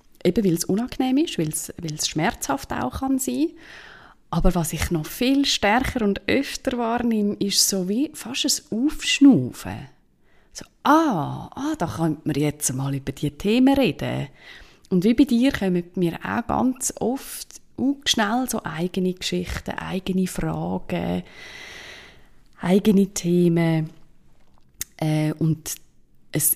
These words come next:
riesen Interesse am Austausch über die Themen und ein Interesse auch an Inputs über die Themen,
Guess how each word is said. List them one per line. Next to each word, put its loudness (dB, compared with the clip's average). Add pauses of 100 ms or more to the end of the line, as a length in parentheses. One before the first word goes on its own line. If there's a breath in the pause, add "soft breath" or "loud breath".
(120)
riesen 4
Interesse -2
am 2
Austausch 0
über -2
die -2
Themen 0
und -2
ein -4
Interesse -6
auch -4
an -8
Inputs 6
über 0
die 0
Themen, 0